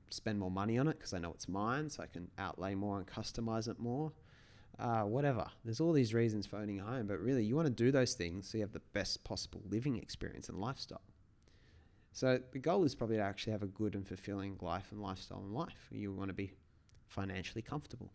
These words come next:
so you don't have to worry about those things. Then you can question the whole paradigm and construct of, well, you know, is the point of the home comfort? Is the point of the home financial? Is it, what is it? What's the primary reason? Not the ten, what's, like, the one major one?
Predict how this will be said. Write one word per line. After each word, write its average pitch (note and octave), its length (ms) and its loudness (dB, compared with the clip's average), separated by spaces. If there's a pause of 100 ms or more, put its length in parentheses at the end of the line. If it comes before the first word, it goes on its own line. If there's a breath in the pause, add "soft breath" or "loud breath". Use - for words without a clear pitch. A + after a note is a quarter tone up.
(100)
so - 120 -20
you - 60 -8
don't F#2 100 -8
have - 60 -20
to - 80 -10
worry G#2+ 180 -2
about - 200 -6
those - 200 -10
things. - 440 -14 (1500 soft breath)
Then D#3+ 80 4
you F#3+ 80 4
can E3+ 140 2
question E3+ 400 4
the C#3 80 4
whole D3+ 400 4
paradigm A#2 760 2
and A#2 220 0
construct C#3 580 0
of, A2 160 -2
well, A2 280 0 (480)
you A#2+ 120 2
know, C3 320 0 (400)
is A2 160 -4
the A#2+ 80 0
point B2+ 300 4
of A2 80 2
the A2 80 -2
home G#2 260 -2
comfort? G#2 440 -4 (120)
Is G#2+ 140 -6
the G#2+ 80 0
point G#2+ 240 0
of G2 80 0
the G2 60 -6
home G#2 220 0
financial? G2+ 680 -2
Is A#2 120 -2
it, G#2+ 80 -6
what G#2 180 0
is F#2+ 160 0
it? C#3 220 0
What's B2 200 -2
the - 80 -4
primary G#2 560 0
reason? G#2 420 -2 (220)
Not A#2+ 200 -4
the A2+ 60 -6
ten, G#2+ 440 -4
what's, - 320 -6
like, G#2+ 200 -6
the G#2 60 -4
one G2 220 -2
major F2+ 300 -2
one? G2+ 300 -4